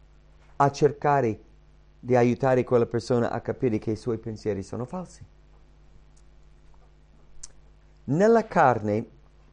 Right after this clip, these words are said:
abbiamo il pensiero, "Ma scusami, se io mi impegno totalmente per mia moglie, se io mi sacrifico per lei,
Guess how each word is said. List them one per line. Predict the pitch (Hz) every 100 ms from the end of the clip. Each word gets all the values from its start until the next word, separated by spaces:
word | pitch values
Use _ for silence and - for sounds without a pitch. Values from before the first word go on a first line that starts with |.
| _ _ _ _ _
abbiamo | 131 123 147 160 139
il |
pensiero, | 120 127 117 139 117 107 110 -
"Ma | 127 131
scusami, | - - 135 120 110 80
se | - 127
io | - 220 156
mi | 127 147 110
impegno | 135 117 - 160 131 101 92 - - -
totalmente | 190 196 190 156 147 127 123
per | 131 123
mia | 123
moglie, | 120 120 110 92 87 - -
se | -
io | 208 202
mi | 170
sacrifico | 156 - 160 - 214 247 247 220 208 - -
per | 175 165
lei, | 160 139 104 98